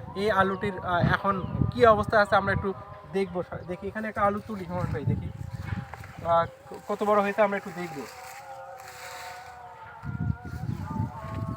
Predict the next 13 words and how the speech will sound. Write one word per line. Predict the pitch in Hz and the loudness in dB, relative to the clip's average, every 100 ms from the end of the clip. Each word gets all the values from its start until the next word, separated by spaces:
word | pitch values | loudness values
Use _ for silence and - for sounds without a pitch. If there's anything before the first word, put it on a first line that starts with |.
| - - | -2 2
একটা | 208 233 214 165 | 6 10 8 8
randomly | 185 214 240 262 262 | 8 8 8 6 8
আমরা | 233 220 | 8 10
একটা | 214 226 | 8 12
আলুর | 196 190 | 10 10
গাছ, | 185 190 196 | 8 8 8
আহ, | - - 170 165 | 2 -2 0 0
যদি | 165 180 | -2 -8
দেখাই | 170 170 202 190 | -4 -2 0 2
কয়টা | 180 175 180 | 2 6 6
আলু | 175 | 6
ধরছে | 165 165 - 180 | -2 -6 -4 -4
এবং, | 170 165 160 | -2 -2 -2